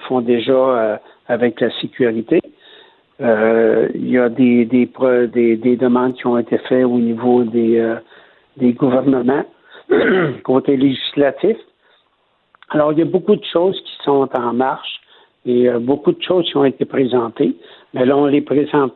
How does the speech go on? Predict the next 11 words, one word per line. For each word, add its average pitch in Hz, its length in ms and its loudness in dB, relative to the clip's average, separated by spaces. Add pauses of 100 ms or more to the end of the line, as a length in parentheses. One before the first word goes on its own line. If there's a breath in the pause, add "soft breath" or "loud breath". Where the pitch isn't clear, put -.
tous. 180 300 0
On 123 140 -8
veut 147 120 -4
que 147 320 0 (340 soft breath)
la 131 120 -4
population, 139 1000 0 (320 soft breath)
euh, 113 200 -8
puisse 147 260 -2
en 135 140 0
prendre 139 240 -2
connaissance. 135 580 0